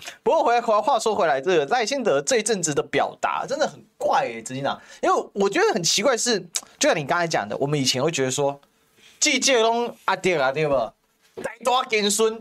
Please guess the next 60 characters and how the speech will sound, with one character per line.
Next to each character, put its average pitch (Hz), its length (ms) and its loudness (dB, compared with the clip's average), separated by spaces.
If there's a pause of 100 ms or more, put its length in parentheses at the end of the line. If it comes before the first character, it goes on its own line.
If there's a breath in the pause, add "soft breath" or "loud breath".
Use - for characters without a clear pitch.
哦， 170 220 2
有 214 80 2
坚 226 240 2
持。 160 260 0
你 160 100 0
看 220 140 2
到、 190 80 2
哦， 190 80 0
他 214 80 2
也 202 80 -2
曾 156 160 -2
经 180 100 2
讲 160 160 -2
过， 143 240 0 (460 loud breath)
哦， 127 160 0
他 160 140 0
曾 165 180 -2
经 170 160 0
在 165 240 2
当 175 300 -2
行 156 220 0
政 185 100 2
院 175 100 0
长， 143 120 0
二 - 80 0
零 170 100 0
一 180 60 -2
七 185 140 -2
的 156 120 0
时 160 80 -2
候 170 120 2
说 165 200 0
什 156 80 -2
么？ 127 200 0 (300 loud breath)
当 294 240 2
着 262 120 2
立 285 180 2
法 190 180 2
院 247 180 0
讲 156 240 0
哦， 202 320 0 (100)
质 202 180 0
询 214 120 0
的 190 80 2
时 208 120 2
候 202 160 2 (320 loud breath)
，“我 190 200 2
是 285 240 0
主 185 280 0
张 247 280 0
台 196 180 -2
湾 220 220 0
独 185 140 2
立 208 140 0
的 175 100 2
政 175 340 0
治 170 220 0
工 175 200 -2
作 170 160 2
者， - 220 -4